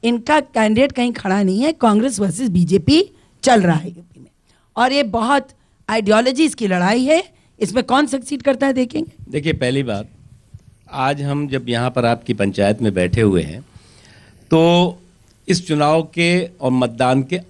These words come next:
Speaker 2: आखिरी दौर में बैठे हुए हैं। कल जो दस तारीख को तक जो है वो चुनाव कल का ख़त्म हो जाएगा प्रचार, और उसके बाद बारह को मतदान हो जाएगा।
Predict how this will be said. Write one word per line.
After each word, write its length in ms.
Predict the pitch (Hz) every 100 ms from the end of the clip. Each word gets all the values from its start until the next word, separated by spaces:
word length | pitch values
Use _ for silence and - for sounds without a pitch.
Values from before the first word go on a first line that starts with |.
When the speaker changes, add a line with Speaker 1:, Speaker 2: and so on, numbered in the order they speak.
| -
Speaker 2:
आखिरी 380 | 131 - 127
दौर 180 | 104 92
में 80 | 85
बैठे 240 | 78 78
हुए 200 | 82 76
हैं। 200 | 78 85 - _ _ _ _ _ _
कल 280 | - 180 180
जो 520 | 160 165 156 139 131 90 - _
दस 220 | 143 147 147
तारीख 260 | 127 135 131
को 440 | 143 135 127 - _ _ _ _
तक 80 | -
जो 180 | 135 127
है 120 | 127
वो 120 | 127
चुनाव 340 | 117 120 117 117
कल 220 | 117 120
का 180 | 107 117
ख़त्म 420 | 123 - 120 143
हो 100 | 127
जाएगा 300 | 127 123 127
प्रचार, 400 | 123 117 143 143
और 100 | 165
उसके 200 | 151 170
बाद 200 | 151 165
बारह 280 | 156 147 156
को 180 | 151 185 -
मतदान 360 | 277 113 107 101
हो 100 | 95
जाएगा। 340 | 87 87 101